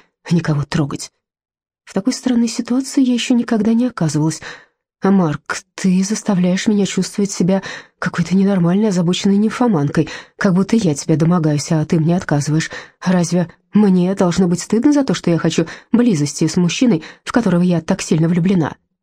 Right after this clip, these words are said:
«Но разве мы не близки? Разве мы недостаточно близки?» Он почти кричал.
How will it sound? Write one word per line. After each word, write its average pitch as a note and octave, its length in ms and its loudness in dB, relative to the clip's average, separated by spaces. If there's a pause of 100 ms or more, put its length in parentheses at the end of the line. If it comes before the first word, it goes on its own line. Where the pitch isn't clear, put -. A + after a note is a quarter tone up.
(340)
«Но E3 100 0
разве D3 240 -2
мы E3+ 120 4
не F3+ 100 2
близки? G3 440 0 (300)
Разве G3 280 2
мы G3 100 2
недостаточно F#3+ 600 0
близки?» C#4+ 480 2 (240)
Он F#3 160 2
почти F3 280 -2
кричал. D#3+ 480 -4